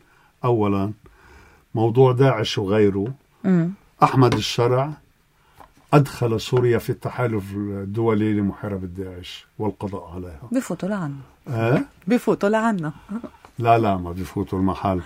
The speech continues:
Speaker 1: بعز دين قوتهم وتغاضي النظام السوري عنهم ومساعدتهم وإلى آخره، جربوا يفوتوا لعنا.
Speaker 2: تغاضي النظام السوري
Speaker 1: جربوا.
Speaker 2: تبع بشار الأسد عن داعش؟
Speaker 1: نعم،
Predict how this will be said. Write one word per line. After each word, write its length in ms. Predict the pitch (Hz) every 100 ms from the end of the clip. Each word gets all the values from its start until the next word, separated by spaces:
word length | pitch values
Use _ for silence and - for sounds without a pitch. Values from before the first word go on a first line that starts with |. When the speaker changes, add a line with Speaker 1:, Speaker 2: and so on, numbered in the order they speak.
| - - - - - _ -
Speaker 1:
بعز 400 | 107 104 117 90
دين 340 | 107 127 123
قوتهم 640 | 107 107 117 - 104 95 92 _ _ _ _ _ _ - - - - -
وتغاضي 720 | 110 98 113 107 113 120 117
النظام 500 | 117 110 104 107 113
السوري 480 | 107 - - 117 110
عنهم 440 | 95 110 107 104 101
ومساعدتهم 1040 | 104 107 - 110 90 98 104 - 101 98 - - - - - - - _ -
وإلى 760 | 107 107 107 107 123 120 113 117
آخره، 420 | - 113 104 107
جربوا 500 | 104 139 127 117 113
يفوتوا 420 | 98 123 107 117
لعنا. 400 | 107 101 120 165
Speaker 2:
تغاضي 480 | 151 196 226 220 190
النظام 760 | 175 165 160 190 208 202 175
السوري 680 | 156 165 - 226 220 147 151
Speaker 1:
جربوا. 160 | 151 151
Speaker 2:
تبع 160 | 165
بشار 520 | 170 170 - 220 220 196
الأسد 480 | 165 - 214 180
عن 320 | 170 165 190 165
داعش؟ 640 | 208 285 359 359 - -
Speaker 1:
نعم، 320 | 110 110 90